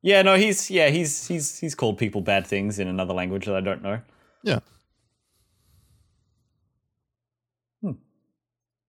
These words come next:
Speaker 2: And there we go.
Speaker 1: That's the last we'll ever speak of this showcase ever again.
Speaker 2: Hope so.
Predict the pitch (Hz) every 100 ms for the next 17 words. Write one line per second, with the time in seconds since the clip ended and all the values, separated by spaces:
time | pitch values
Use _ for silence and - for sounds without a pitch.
0 | _ _ _ _ _ _ _ _ _ -
1 | - - - _ _ _ _ _ _ -
2 | 117 151 165 127 - - - _ _ _
3 | - - _ _ _ _ _ _ _ _
4 | _ 123 135 - 120 123 135 147 - 127
5 | 127 127 131 - 123 123 104 110 104 107
6 | 101 98 92 - 101 101 98 92 90 80
7 | 73 _ _ _ _ _ _ _ _ _
8 | _ _ _ _ _ _ _ _ _ _
9 | _ _ _ _ _ _ _ - 175 -
10 | 110